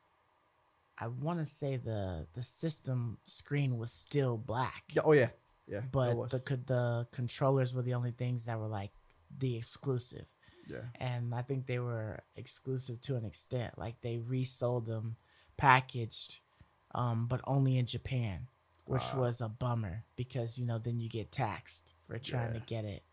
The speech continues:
Speaker 1: you know?
Speaker 2: That's true.
Speaker 1: But those were definitely some ones that if I saw something similar to that drop, I would get 'em just 'cause I love red,
Speaker 2: Yeah.
Speaker 1: you know? And it, it looks really nice with that red and black together. But it would have been cool if they had dropped an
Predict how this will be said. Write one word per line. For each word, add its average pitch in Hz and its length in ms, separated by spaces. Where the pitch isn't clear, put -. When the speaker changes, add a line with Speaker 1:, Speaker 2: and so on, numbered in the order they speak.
Speaker 1:
you 104 100
know? 107 240
Speaker 2:
That's 117 180
true. 113 180
Speaker 1:
But 127 220
those 143 300
were 127 120
definitely 123 560
some 117 320
ones 107 280
that 95 300
if 117 220
I 113 100
saw 110 540
something 117 380
similar 123 400
to 127 160
that 135 300
drop, 143 320
I 123 100
would 110 180
get 104 180
'em 101 100
just 117 200
'cause 113 160
I 104 80
love 104 300
red, 98 280
Speaker 2:
Yeah. 113 260
Speaker 1:
you 113 120
know? 107 200
And 123 120
it, 113 180
it 123 160
looks 123 220
really 120 160
nice 117 300
with 113 140
that 98 220
red 117 180
and 98 120
black 107 320
together. 120 480
But 120 300
it 135 60
would 165 120
have 156 120
been 127 180
cool 143 300
if 120 120
they 123 120
had 123 200
dropped 120 340
an 117 160